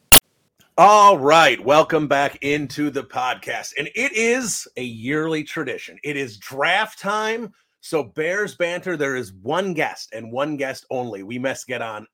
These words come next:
every year. And it is E J Snyder. Of course, he is the senior draft analyst for Windy City Gridiron, but you also know him from the Bootleg Football Podcast with Brett Coleman. And of course, Bears Over Beers with J B.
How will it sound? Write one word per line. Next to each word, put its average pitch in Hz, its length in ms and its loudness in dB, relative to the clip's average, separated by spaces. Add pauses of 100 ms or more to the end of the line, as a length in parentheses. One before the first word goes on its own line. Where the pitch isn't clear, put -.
every 185 340 -2
year. 117 240 -8 (480)
And 131 160 -6
it 127 140 -6
is 123 320 -10
E 190 200 -10
J 160 360 -4
Snyder. 151 560 -6
Of 127 100 -10
course, 139 320 -6
he 139 160 -14
is 120 180 -14
the 120 80 -18
senior 175 440 -10
draft 131 400 -6
analyst 135 560 -8 (340)
for 214 540 0
Windy 156 260 -6
City 135 240 -8
Gridiron, 127 460 -4
but 127 180 -8
you 147 100 -8
also 151 380 -2
know 135 300 -4
him 131 160 -10 (240)
from 110 500 -6 (180)
the 113 80 -20
Bootleg 135 640 -10
Football 127 640 -10
Podcast 117 600 -10
with 92 180 -20
Brett 104 220 -12 (120)
Coleman. 151 360 -6
And 127 100 -8
of 123 60 -12
course, 143 240 -2
Bears 135 380 -4
Over 107 340 -10
Beers 165 540 -8 (240)
with 117 160 -16
J 127 240 -6
B. 185 420 -8